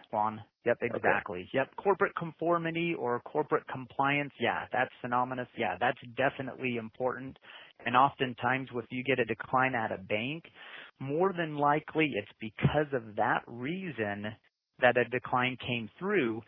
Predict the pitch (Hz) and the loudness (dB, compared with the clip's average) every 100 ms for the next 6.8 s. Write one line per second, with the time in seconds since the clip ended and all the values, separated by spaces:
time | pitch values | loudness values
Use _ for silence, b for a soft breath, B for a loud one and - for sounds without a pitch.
0 | B B 135 131 156 165 156 139 143 147 | B B 2 4 2 2 0 2 2 2
1 | 131 127 131 143 - 113 - 143 135 127 | -2 -4 -2 -2 -2 -6 0 4 4 2
2 | - - 131 131 127 120 - 131 - 135 | -2 -2 0 0 -2 -6 -4 -4 -4 -6
3 | 127 117 117 107 101 - 220 156 120 117 | -6 -6 -4 -4 -6 -2 0 2 0 -2
4 | 127 120 131 131 147 139 135 123 131 123 | -4 0 -2 0 -2 -2 -6 -4 -4 -6
5 | 117 113 113 131 165 123 120 113 107 92 | -6 -6 -4 -6 -6 -8 -8 -6 -6 -6
6 | 95 90 - - - - - - | -6 -4 -4 -6 -8 -8 -12 -20